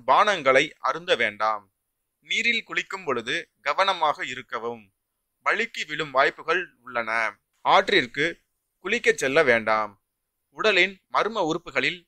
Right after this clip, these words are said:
பிரச்சனைகள் வரலாம். கவனமாக பார்த்து கொள்ளவும். ஆக மொத்தம் இந்த மாதம் உங்கள் ராசிக்கு நூற்றுக்கு அறுபத்தி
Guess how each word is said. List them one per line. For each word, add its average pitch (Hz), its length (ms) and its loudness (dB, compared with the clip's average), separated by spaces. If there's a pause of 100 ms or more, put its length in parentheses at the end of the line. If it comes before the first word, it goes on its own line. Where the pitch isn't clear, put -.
பிரச்சனைகள் 175 640 -4
வரலாம். 110 500 0 (580)
கவனமாக 165 580 2
பார்த்து 135 400 -2
கொள்ளவும். 110 500 -12 (640)
ஆக 143 240 0
மொத்தம் 160 420 -4 (240)
இந்த 147 140 -4 (100)
மாதம் 175 320 2 (380)
உங்கள் 175 320 2 (100)
ராசிக்கு 170 500 0 (400)
நூற்றுக்கு 165 540 -6 (320)
அறுபத்தி 202 460 -2